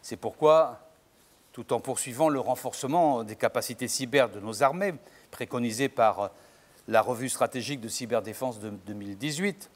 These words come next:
et actée par la dernière loi de programmation militaire, nous avons fixé une doctrine claire en matière de lutte informatique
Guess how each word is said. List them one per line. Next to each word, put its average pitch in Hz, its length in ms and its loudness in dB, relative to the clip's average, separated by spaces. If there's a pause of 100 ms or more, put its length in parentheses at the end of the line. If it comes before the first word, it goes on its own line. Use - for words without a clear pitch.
(200)
et 113 120 0
actée 113 320 0
par 107 180 4
la 104 100 2
dernière 110 280 -2
loi 117 140 -2
de 117 40 -10
programmation 101 520 -2
militaire, 107 500 -2 (600)
nous 110 140 -6
avons 123 480 4
fixé - 440 -4
une 139 140 0
doctrine 123 440 -6
claire 165 480 6 (340)
en 113 100 -8
matière 120 360 -4
de 120 80 -8
lutte 127 260 -8
informatique 120 600 -8